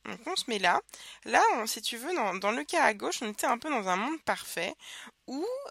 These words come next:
euh, il n'y avait pas de frottement, où on considérait qu'il n'y avait pas d'air finalement. Donc on, pour simplifier, on va plutôt se concentrer sur la partie descente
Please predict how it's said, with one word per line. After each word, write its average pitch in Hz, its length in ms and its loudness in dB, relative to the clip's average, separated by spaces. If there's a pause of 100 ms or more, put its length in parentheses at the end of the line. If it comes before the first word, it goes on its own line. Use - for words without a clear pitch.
euh, 190 560 2
il - 80 -10
n'y 214 100 4
avait 233 240 4
pas 359 340 4
de 294 120 -6
frottement, - 580 -6
où 220 100 -2
on 233 100 0
considérait 294 420 2
qu'il 330 120 0
n'y 247 40 4
avait 240 140 -2
pas 202 180 2
d'air - 220 -6
finalement. - 360 -10 (800)
Donc 196 200 -6
on, 208 200 -8
pour 330 160 -6
simplifier, 254 500 2 (100)
on 381 40 0
va 262 100 2
plutôt 330 420 -6
se - 200 -2
concentrer 254 680 -2 (220)
sur - 340 -2
la 240 160 6
partie 214 440 0
descente 190 480 0